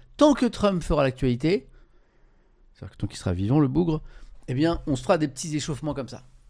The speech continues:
Voilà. Là, je viens de faire, je viens d'éc-, de, d'économiser, de faire économiser à la sécurité sociale, à notre système de santé, à,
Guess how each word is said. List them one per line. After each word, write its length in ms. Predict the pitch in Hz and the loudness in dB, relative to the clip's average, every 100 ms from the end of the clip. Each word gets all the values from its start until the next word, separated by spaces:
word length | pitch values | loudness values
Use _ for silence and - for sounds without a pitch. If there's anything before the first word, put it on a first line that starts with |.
| - - | -10 -4
Voilà. 180 | 170 - - - - _ _ _ _ - | -4 -6 -18 -20 -20 _ _ _ _ -8
Là, 220 | 175 254 | -2 -2
je 100 | 240 | 0
viens 240 | 240 214 214 | -2 -2 -4
de 80 | 196 | -6
faire, 300 | - 185 - | -4 -6 -6
je 120 | 123 | -10
viens 260 | 170 202 196 | -8 -8 -8
d'éc-, 500 | 156 139 185 - - | -10 -8 -6 -4 -6
de, 140 | 143 - - - | -8 -10 -20 -10
d'économiser, 840 | 160 208 226 190 185 170 147 147 123 | 0 2 4 4 2 2 2 2 2
de 60 | 117 | 0
faire 180 | 220 | 0
économiser 580 | 196 180 160 147 139 127 | 0 0 0 0 0 -2
à 60 | 101 | -2
la 40 | 98 | -4
sécurité 400 | - 117 113 113 | -4 -4 -4 -4
sociale, 460 | 147 165 196 110 - - - - | -4 -2 -2 -2 -10 -20 -20 -8
à 60 | |
notre 240 | 123 123 117 | -8 -6 -10
système 440 | - 123 131 117 | -10 -10 -4 -4
de 80 | 110 | -4
santé, 440 | - 175 - 160 | -6 -6 -2 -2
à, 80 | 101 | -2